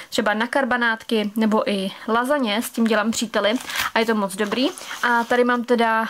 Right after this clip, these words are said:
eh, zadní kuřecí čtvrtky na tu omáčku, právě na to kuře na paprice. Takže to je opět takhle nákup nějakých věcí, které nám doma chyběly. A já to jdu teďkon uklidit do ledničky, do koupelny a můžeme pokračovat ve videu.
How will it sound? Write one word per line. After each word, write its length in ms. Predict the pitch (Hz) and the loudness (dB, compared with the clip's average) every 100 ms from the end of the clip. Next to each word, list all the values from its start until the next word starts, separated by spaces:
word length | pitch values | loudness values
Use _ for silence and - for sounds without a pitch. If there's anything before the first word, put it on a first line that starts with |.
| - | 0
eh, 220 | 233 220 | 2 2
zadní 360 | 220 233 240 240 | 2 2 2 0
kuřecí 400 | 233 226 - 226 - | 0 0 -2 -4 -4
čtvrtky 480 | - 214 - 220 208 - - - - | -4 -4 0 0 0 -6 -16 -6 0
na 460 | 220 202 202 208 | 2 4 2 2
tu 120 | 214 - | 0 0
omáčku, 480 | 220 247 247 - | 2 2 0 -4
právě 340 | 220 233 220 214 | -2 0 0 -2
na 80 | 202 | -4
to 140 | 214 | -6
kuře 360 | - 220 208 - | -4 -2 0 -2
na 160 | 196 196 | -6 -4
paprice. 540 | 196 - 190 - - - - | -4 -6 -8 -6 -6 -10 -4
Takže 200 | 285 277 | -2 0
to 100 | 269 | 2
je 80 | 262 | 2
opět 460 | 254 240 262 240 - | 2 0 2 0 -2
takhle 380 | 240 233 226 214 233 | -2 0 0 -2 0
nákup 400 | 226 220 220 247 | 0 0 -2 0
nějakých 460 | 226 220 220 - | 2 2 -2 -2
věcí, 340 | 226 226 - 233 | -2 -2 -2 -6
které 240 | - 233 | -2 0
nám 260 | 220 214 214 | 2 2 0
doma 200 | 196 - | -2 -4
chyběly. 520 | - 269 320 311 311 - - - - | -2 0 2 0 -2 -8 -16 -10 -2
A 240 | 233 226 | 0 2
já 180 | 226 220 | 2 0
to 140 | 233 | 0
jdu 60 | 233 | 0
teďkon 460 | 233 - 226 220 - | 0 -2 0 0 0
uklidit 480 | 262 285 254 190 - | -2 0 0 -4 -4
do 140 | 233 294 | 0 0
ledničky, 640 | 302 311 285 - 269 254 - - | 0 -2 -2 0 2 0 -2 -4
do 140 | 233 247 | -2 2
koupelny 640 | 277 254 247 240 226 220 - - - - | 2 2 2 0 0 -4 -8 -14 -10 -2
a 160 | 214 214 | 0 2
můžeme 400 | 220 214 208 196 | 2 2 0 0
pokračovat 680 | 208 214 214 - 202 196 - | -2 0 -2 -2 -2 -4 -6
ve 200 | 190 208 | -6 -4
videu. 420 | 202 196 196 190 | -2 -4 -6 -8